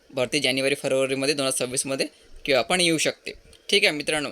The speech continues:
पीडीएफ लागत असेल तर आपल्या Telegramवर तुम्हाला उपलब्ध केलेली आहे, त्या ठिकाणी जाऊन डाउनलोड करून घ्यायची. Telegram चॅनलची लिंक मी तुम्हाला डिस्क्रिप्शनमध्ये देऊन दे.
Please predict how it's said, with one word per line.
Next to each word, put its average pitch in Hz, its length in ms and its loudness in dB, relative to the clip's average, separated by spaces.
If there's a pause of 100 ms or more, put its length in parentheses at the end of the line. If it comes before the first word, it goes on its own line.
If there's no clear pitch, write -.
(240)
पीडीएफ 143 260 2
लागत 131 260 2
असेल 185 180 -2
तर 160 40 2
आपल्या 139 240 -2
Telegramवर 135 380 2
तुम्हाला 139 240 -2
उपलब्ध 135 360 0
केलेली 135 260 2
आहे, - 300 -12
त्या 135 120 2
ठिकाणी 135 280 -2
जाऊन 156 140 -2
डाउनलोड 135 220 -4
करून 139 280 -2
घ्यायची. 135 280 2
Telegram 135 340 2
चॅनलची 131 340 -6
लिंक 131 160 -4
मी 135 60 -6
तुम्हाला 139 200 -4
डिस्क्रिप्शनमध्ये 123 460 -8
देऊन 151 240 -2
दे. - 80 -8